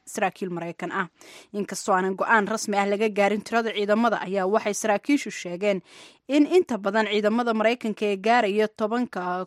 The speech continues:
kun ee hadda ku sugan Afghanistan la filayo intooda badani ay sii joogaan ilaa iyo sanadka dambe. Toddobaadka soo socda ayaa la filayaa in si rasmi ah qorshahaasi loogu dhawaaqo,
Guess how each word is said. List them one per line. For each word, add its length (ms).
kun 300
ee 200
hadda 240
ku 120
sugan 260
Afghanistan 800
la 100
filayo 420
intooda 420
badani 300
ay 140
sii 260
joogaan 380
ilaa 260
iyo 140
sanadka 520
dambe. 360
Toddobaadka 480
soo 240
socda 280
ayaa 260
la 80
filayaa 400
in 80
si 160
rasmi 340
ah 200
qorshahaasi 520
loogu 280
dhawaaqo, 600